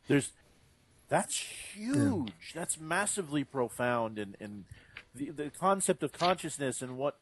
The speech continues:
Speaker 1: when we talk about, like, other animals and things like that, um, you know, how they
Speaker 2: I think there
Speaker 1: interact.
Speaker 2: is,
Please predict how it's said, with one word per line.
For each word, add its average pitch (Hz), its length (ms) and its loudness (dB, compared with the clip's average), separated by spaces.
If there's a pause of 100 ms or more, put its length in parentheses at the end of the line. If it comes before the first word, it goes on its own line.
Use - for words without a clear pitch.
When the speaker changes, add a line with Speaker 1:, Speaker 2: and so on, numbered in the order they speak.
(280)
Speaker 1:
when 143 120 -4
we 143 80 -4
talk 165 260 2
about, 135 300 2
like, 120 220 -2
other 139 240 4
animals 127 500 -2
and 113 140 -10
things 123 260 -4
like 120 200 0
that, 110 400 4 (840)
um, 101 720 4 (920)
you 143 120 -2
know, 123 120 2
how 131 180 2
they 131 180 4
Speaker 2:
I 170 80 2
think 220 260 4
there 165 180 6
Speaker 1:
interact. 165 180 4
Speaker 2:
is, - 80 -8